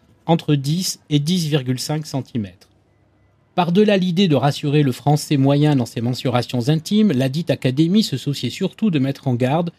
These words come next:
ceux qui recourent à la chirurgie du pénis pour gonfler Popol. Surtout quand on réclame entre trop prothèses péniennes la greffe d'un os de sèche pour augmenter le volume.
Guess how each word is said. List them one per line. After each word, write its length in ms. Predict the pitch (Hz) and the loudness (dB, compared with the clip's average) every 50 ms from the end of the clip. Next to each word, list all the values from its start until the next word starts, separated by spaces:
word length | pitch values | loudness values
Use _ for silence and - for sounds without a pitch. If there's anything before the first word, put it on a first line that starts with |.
| _ _ _ _ _ _ | _ _ _ _ _ _
ceux 300 | - - - 214 226 220 | -6 -2 2 2 2 2
qui 160 | - - 147 | 0 0 2
recourent 460 | 127 147 156 156 - 170 170 165 - - | 2 2 2 2 2 2 2 2 0 -2
à 80 | 127 | -2
la 100 | 123 123 | -2 -2
chirurgie 500 | - - 151 131 143 139 143 139 135 135 | -2 -2 -4 -4 -2 -2 -2 -2 -2 -2
du 140 | 117 113 117 | -2 -4 -4
pénis 380 | - 151 151 170 202 226 214 - | -2 0 2 2 2 2 0 0
pour 160 | - 127 123 | -2 -2 0
gonfler 300 | 123 143 147 - 208 190 | 0 0 0 0 -4 -2
Popol. 500 | - 143 123 - - 101 90 90 90 - _ - 440 - - _ _ _ _ _ _ _ | 0 0 -2 0 -4 -8 -10 -10 -14 -14 _ -6 -6 -6 -6 _ _ _ _ _ _ _
Surtout 380 | - - 226 226 - - 233 202 | -4 0 0 0 2 2 0 2
quand 220 | - 151 139 - | 2 2 2 2
on 40 | 151 | 2
réclame 420 | 127 147 156 151 - 160 156 143 | 2 2 0 0 0 0 0 0
entre 200 | 127 120 - - | -2 -4 -6 -10
trop 180 | 123 - - 175 | -10 -6 -4 -4
prothèses 440 | 147 - 156 143 - - 127 120 - | -2 -2 -2 -2 -2 -2 -4 -6 -4
péniennes 500 | - 120 120 127 143 156 170 190 185 127 127 | -4 -2 0 2 2 2 2 0 0 -2 -4
la 120 | 127 135 | -4 -2
greffe 280 | 131 131 135 175 180 156 | -2 0 2 2 2 2
d'un 160 | 143 139 135 | 2 2 4
os 160 | 147 147 135 | 4 4 4
de 120 | 120 120 123 | 2 0 -2
sèche 300 | - - 170 180 180 - | 0 0 -2 -2 -2 -2
pour 160 | - 139 131 | -4 -4 -2
augmenter 400 | 123 123 120 120 135 131 - 185 | 2 2 4 4 2 2 2 0
le 100 | 165 143 | 0 2
volume. 360 | 127 123 120 104 92 85 85 | 2 2 2 0 -2 -8 -16